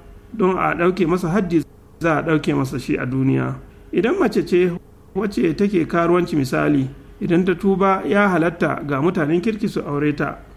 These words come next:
Mustahabbi ne ga mutum wanda ya tuba, ya yi wankan tuba, ya yi wankan tuba na nafila, sannan ya yi sallah raka'o'i biyu su ma na nafila don tuba.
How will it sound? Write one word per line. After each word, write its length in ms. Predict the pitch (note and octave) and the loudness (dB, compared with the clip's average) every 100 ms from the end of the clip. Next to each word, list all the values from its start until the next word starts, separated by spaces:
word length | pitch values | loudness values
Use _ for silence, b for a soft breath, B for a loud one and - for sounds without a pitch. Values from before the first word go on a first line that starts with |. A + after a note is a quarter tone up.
| B B B | B B B
Mustahabbi 640 | F3+ F3 G3+ B3+ B3+ G3 | -4 0 2 2 2 2
ne 200 | F3+ F3+ | 4 4
ga 220 | E3 D#3 | 2 2
mutum 440 | D3+ D3 F#3 G#3 E3+ | 2 2 2 2 4
wanda 220 | F3+ E3+ | 4 4
ya 120 | D3+ | 2
tuba, 600 | D#3 E3+ D3+ D3+ D#3 - - | 2 2 2 0 -2 -12 -6
ya 200 | G#3 F#3+ | 0 2
yi 80 | F3 | 4
wankan 440 | G3 F#3+ F#3+ F#3 | 4 2 2 0
tuba, 440 | F3+ F#3+ F3+ F3+ D#3+ - - - - | 2 2 2 0 -2 -8 -20 -10 0
ya 120 | F#3 | 4
yi 60 | F3 | 4
wankan 380 | G3 G3 G3 | 4 2 0
tuba 360 | F#3 G3+ F#3+ F#3+ | 0 0 2 2
na 80 | F#3+ | 2
nafila, 580 | F#3+ F#3 G3 E3 C3 - - B B B | 2 2 0 0 -2 -6 -20 B B B
sannan 300 | - F3 F#3 F3+ | -4 0 4 6
ya 100 | E3 | 4
yi 100 | F#3 | 4
sallah 360 | G#3+ G#3 E3+ | 0 2 2
raka'o'i 460 | D#3+ E3+ - G3 G3 | 0 0 0 0 2
biyu 400 | F#3 G3 G3 - - - - - | 2 2 2 -2 -14 -20 -20 -20
su 220 | - - G3 | -6 0 2
ma 220 | F#3 F3+ | 4 2
na 100 | F3+ | 4
nafila 560 | F3 E3+ F3 D#3+ C3 C3 | 4 2 2 0 -2 -4
don 220 | - D3+ | 0 0
tuba. 460 | D3+ D3 C#3+ C#3 | 0 -2 -2 -4